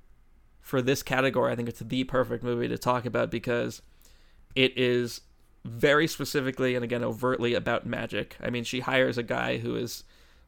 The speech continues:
well-versed in magic so that he can perform a magic ritual so that she can speak to her dead son magically. Um, like, magic, magic, magic. But, um,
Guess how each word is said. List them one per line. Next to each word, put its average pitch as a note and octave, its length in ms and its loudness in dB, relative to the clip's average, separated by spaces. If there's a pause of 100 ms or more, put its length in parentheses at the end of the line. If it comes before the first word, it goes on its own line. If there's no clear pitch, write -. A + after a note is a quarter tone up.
(100)
well-versed B2 520 2
in A#2+ 80 -4
magic A#2 380 -2
so - 140 -2
that B2+ 200 0
he C3 100 0
can B2+ 160 -2
perform C3+ 360 0
a B2+ 100 0
magic B2 300 -4
ritual B2 380 -4
so B2+ 160 -2
that A#2+ 160 -2
she C3 140 -4
can B2 140 -8
speak - 260 -8
to B2 120 -6
her A#2+ 100 -2
dead A#2+ 320 -4
son B2 300 0
magically. B2 540 -6 (440)
Um, A#2 380 -2 (440)
like, B2 200 0
magic, C3+ 260 2
magic, C3 260 2
magic. B2+ 400 0 (340)
But, A#2+ 320 4 (1120)
um, A#2+ 440 2